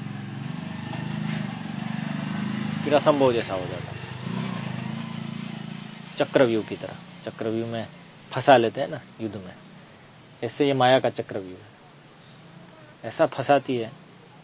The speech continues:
जब तक पता चलता है तब तक देर हो जाती है, फिर क्या करोगे? तो जैसे ड्रग्स की बात है, ऐसे ही, अ, जो सेक्सुअल मिसकंडक्ट है,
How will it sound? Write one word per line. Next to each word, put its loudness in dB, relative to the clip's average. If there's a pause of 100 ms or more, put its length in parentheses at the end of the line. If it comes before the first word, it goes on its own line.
(1200)
जब 2
तक 6
पता 12
चलता 4
है 8
तब -2
तक 0 (100)
देर 4
हो -6
जाती -14
है, -20 (800)
फिर -10
क्या -8
करोगे? -16 (3000)
तो -8
जैसे 2
ड्रग्स 6
की -4
बात 2
है, 4
ऐसे 2
ही, 2 (1160)
अ, -8 (420)
जो -8
सेक्सुअल 0
मिसकंडक्ट -4
है, -12